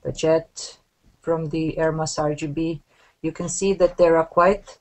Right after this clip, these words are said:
dense clouds within this frontal system, so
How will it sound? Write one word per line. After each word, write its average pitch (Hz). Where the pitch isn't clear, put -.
dense 170
clouds 143
within 143
this 139
frontal 139
system, 180
so -